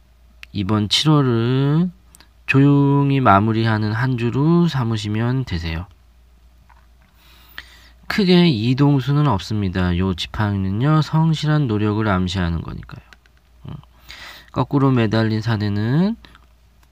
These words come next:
여러분들이 생각하지도 못했던,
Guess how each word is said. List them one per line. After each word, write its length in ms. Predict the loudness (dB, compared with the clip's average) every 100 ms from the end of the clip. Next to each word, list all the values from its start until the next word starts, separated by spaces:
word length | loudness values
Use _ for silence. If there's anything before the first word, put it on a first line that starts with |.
| _ _ _ _ _ _ _ _ _ _ -20 -20 -20 _
여러분들이 680 | -2 0 0 0 0 0 0
생각하지도 760 | 0 0 0 0 -4 -2 -2 -2
못했던, 880 | -2 -4 -8 -4 -4 -2 -2 -2